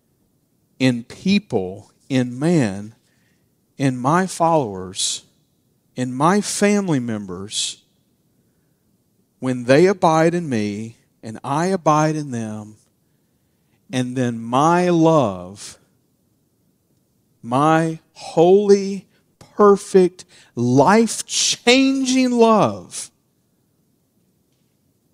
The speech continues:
is then shared with others in this world."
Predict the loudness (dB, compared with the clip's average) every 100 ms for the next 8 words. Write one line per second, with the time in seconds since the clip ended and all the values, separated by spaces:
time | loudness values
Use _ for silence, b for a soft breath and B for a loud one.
0 | _ -20 _ _ -10 -6 -4 -4 -4 0
1 | 4 4 4 -4 -2 0 0 -2 -8 -8
2 | -8 -8 -8 -10 -10 -12 -14 -14 -20